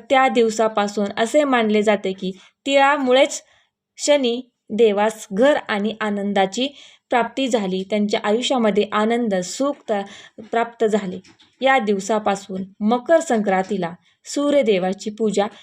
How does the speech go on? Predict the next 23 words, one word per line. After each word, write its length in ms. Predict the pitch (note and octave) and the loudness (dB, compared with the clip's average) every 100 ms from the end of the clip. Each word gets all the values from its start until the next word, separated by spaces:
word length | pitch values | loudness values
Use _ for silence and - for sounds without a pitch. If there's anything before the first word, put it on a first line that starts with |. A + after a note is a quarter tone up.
| _ | _
करण्याचे 540 | A#3+ A3 A3 G#3 A#3 B3 | -4 -2 -2 -2 0 0
विशेष 560 | A3 A#3 - D#4 D4+ - | 0 0 2 0 0 -2
आणि 140 | A3 A3 | -4 -4
खूप 280 | - C4+ C#4 | -2 -2 -2
असं 240 | A3+ A#3+ C#4+ _ _ _ - | -2 -2 -6 _ _ _ -4
महत्त्व 420 | G#3+ A#3 A#3+ A3 | -2 0 2 2
आहे. 320 | G#3 F3+ F#3+ - - _ _ _ _ _ _ - | 2 -2 -8 -8 -20 _ _ _ _ _ _ -6
बघा, 280 | G#3+ G3 F3 - | -4 -2 -4 -2
तिळाचे 380 | G3+ G3 G3 A3+ | 0 2 2 2
दान 260 | G#3+ G#3 | 2 0
केल्याने 640 | G#3+ A3+ A3 G#3+ F#3 F#3+ _ _ - | 0 0 2 0 -2 -10 _ _ -14
सूर्य 580 | - C#4 D4 A#3 F3+ D#3+ - | -6 0 2 2 0 -2 -6
आणि 240 | G3 G3+ | -4 -2
शनी 400 | A3 C#4 A3+ F#3+ F3+ - - | 0 2 2 0 -6 -12 -4
हे 100 | A#3 | -2
दोघेही 560 | G#3+ B3 A#3 G#3+ A#3+ D#4+ | 4 6 6 4 0 0
प्रसन्न 400 | C#4 B3 A3 G#3 | -2 -2 0 0
होतात, 360 | G#3+ G3 F#3 F#3+ _ _ _ | -2 -2 -6 -8 _ _ _
कारण 440 | C4+ C4 A#3+ G3+ G#3 - _ _ _ - | 2 2 2 0 -4 -8 _ _ _ -4
ही 220 | C#4+ D4 | 0 2
या 160 | C#4 | 2
दोघांचीही 680 | B3 B3 G#3+ A3 A3+ A3+ A3+ A3 | 2 2 4 2 0 -2 -2 -2
आवडती 640 | A3 G3+ G3 F#3+ A3 C#4 | 0 0 0 -2 -4 -6